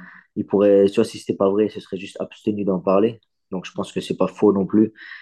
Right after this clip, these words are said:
C'est à prendre avec des pincettes parce que voilà, et c'est pas la même caté, et cetera. En termes de fight I Q, par contre,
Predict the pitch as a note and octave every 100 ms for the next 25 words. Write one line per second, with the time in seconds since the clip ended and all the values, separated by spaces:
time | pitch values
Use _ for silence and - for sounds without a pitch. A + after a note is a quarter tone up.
0 | _ _ - - - C3+ C#3+ C3+ B2+ C3
1 | C3 C3 C3 B2+ G2+ - G2 G#2 A2 F#2
2 | - - F#2+ F#2+ F2+ F#2+ - G2+ F#2+ F#2+
3 | F#2 F#2 G2 _ _ _ _ _ _ -
4 | - G2 G#2 G2+ G2 - B2 - A2+ A2
5 | B2 - - B2 A#2+ - -